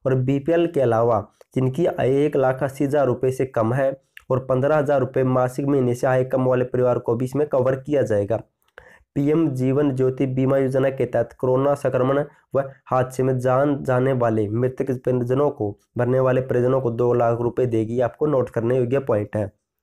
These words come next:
नेक्स्ट क्वेश्चन नंबर आठ है, हरियाणा के किस जिले में राज्य का पहला Treta Pak प्लांट स्थापित किया जाएगा? ये क्वेश्चन भी आपके लिए इंपॉर्टेंट है, तो राइट आंसर होगा ऑप्शन डी।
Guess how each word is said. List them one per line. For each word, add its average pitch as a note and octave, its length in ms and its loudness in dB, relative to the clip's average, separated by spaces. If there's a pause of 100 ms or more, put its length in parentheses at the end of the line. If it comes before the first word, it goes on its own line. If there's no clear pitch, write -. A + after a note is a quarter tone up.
(580)
नेक्स्ट C3 340 -2
क्वेश्चन C3 260 -2
नंबर C#3 160 0
आठ E3 280 0
है, D3 300 -2 (300)
हरियाणा C3+ 360 2
के E3+ 140 0
किस F3 300 -2
जिले D3+ 240 2
में B2 140 2
राज्य B2+ 360 0
का D#3 120 0
पहला A2 380 0
Treta C3+ 560 -2
Pak C3+ 220 0
प्लांट C3 380 0
स्थापित C3 480 -2
किया A#2 200 2
जाएगा? G#2 440 0 (300)
ये C#3 300 0 (180)
क्वेश्चन B2 340 0
भी B2 100 2
आपके B2+ 240 -2
लिए C3+ 140 2
इंपॉर्टेंट A#2+ 600 0
है, G#2+ 140 -2
तो A#2 160 -2
राइट A#2 380 2
आंसर D#3 300 -4
होगा C#3 340 0 (220)
ऑप्शन A#2+ 380 -2
डी। G#2+ 200 -4